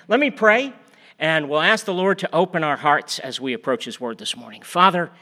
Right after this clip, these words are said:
we do thank you for your Holy Spirit who takes the beauties and the glories and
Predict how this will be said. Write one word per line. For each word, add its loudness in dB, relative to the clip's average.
we -2
do 4
thank 0
you 0
for 2
your 0
Holy 0
Spirit 2
who -4
takes 0
the -14
beauties 2
and -10
the -10
glories 4
and -6